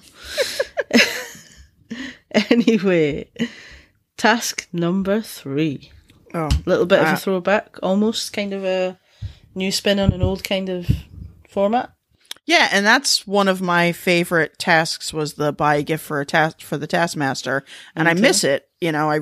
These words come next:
Speaker 2: it was something I always wished they would bring back. So this was very fun for me,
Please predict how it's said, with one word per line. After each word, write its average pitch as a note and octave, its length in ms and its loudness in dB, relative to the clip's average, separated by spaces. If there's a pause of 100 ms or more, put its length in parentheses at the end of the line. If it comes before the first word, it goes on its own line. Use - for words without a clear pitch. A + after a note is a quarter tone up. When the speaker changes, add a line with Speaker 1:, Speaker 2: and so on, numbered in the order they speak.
(140)
Speaker 2:
it F3+ 60 -2
was D#3+ 160 -2
something F3 340 0
I E3 120 6
always E3 260 0
wished - 640 -4
they E3 120 -2
would D3+ 180 -6
bring D3+ 200 -6
back. D3+ 400 2
So E3+ 180 -2
this F#3+ 220 0
was E3+ 380 -2 (720)
very D3 260 4
fun D3 280 0
for D3 180 -4
me, C#3+ 380 -2